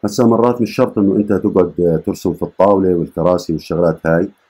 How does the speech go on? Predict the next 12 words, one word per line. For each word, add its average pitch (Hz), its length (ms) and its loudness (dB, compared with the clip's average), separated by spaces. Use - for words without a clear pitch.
تقدر 98 340 2
على 87 400 2
الانترنت، 90 760 -2
آه، 82 440 2
تعمل 87 320 0
سيرش، - 520 -4
شوف - 280 -2
في 95 200 2
بلوكس 95 460 -4
متواجدة 87 520 0
للاركيتكت، 85 840 -2
لل-، 71 680 -2